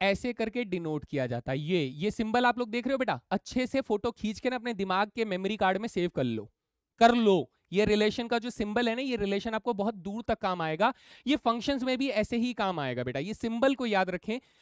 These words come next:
कि सर रिलेशन ये A to B लिखा है, क्या लिखा है? A to B। सर इसका मतलब क्या होता है ये भी थोड़ा सा बता दो। बेटा ये A जो होता है ना, इसको हम लोग बोलते हैं डोमेन, ठीक है, इसको हम लोग बोलते हैं डोमेन।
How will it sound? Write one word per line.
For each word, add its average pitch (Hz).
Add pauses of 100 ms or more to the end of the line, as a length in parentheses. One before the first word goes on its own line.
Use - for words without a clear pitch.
(160)
कि 269
सर 277
रिलेशन 240
ये 277 (100)
A 233
to 277
B 233
लिखा 170
है, 127
क्या 202
लिखा 220
है? 262
A 208
to 247
B। 156 (320)
सर 269
इसका 285
मतलब 247
क्या 214
होता 196
है 214
ये 190
भी 196
थोड़ा 226
सा 226
बता 202
दो। 185 (280)
बेटा 247
ये 302 (160)
A 254
जो 277
होता 226
है 220
ना, 294
इसको 226
हम 247
लोग 247
बोलते 220
हैं 240
डोमेन, 156 (560)
ठीक 175
है, 247
इसको 180
हम 208
लोग 196
बोलते 185
हैं 185
डोमेन। 151